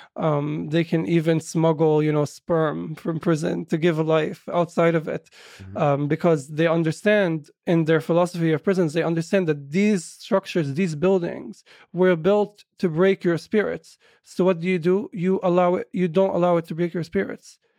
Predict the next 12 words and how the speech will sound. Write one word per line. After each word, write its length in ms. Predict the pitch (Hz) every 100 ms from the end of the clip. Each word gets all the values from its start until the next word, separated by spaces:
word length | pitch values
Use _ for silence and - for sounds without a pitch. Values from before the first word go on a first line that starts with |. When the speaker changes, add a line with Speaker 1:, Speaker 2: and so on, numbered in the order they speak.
| _ _ _ -
Speaker 1:
You 100 | 196
resist 440 | 190 165 226 -
it. 140 | 185 -
You, 420 | 175 180 175 -
you 240 | 190 165 180
continue 560 | 180 175 208 220 208
to, 260 | 180 190 180 - -
to 80 |
hold 260 | 160 185 180
on 240 | 165 180 170
to 100 | 165
life. 400 | 175 165 -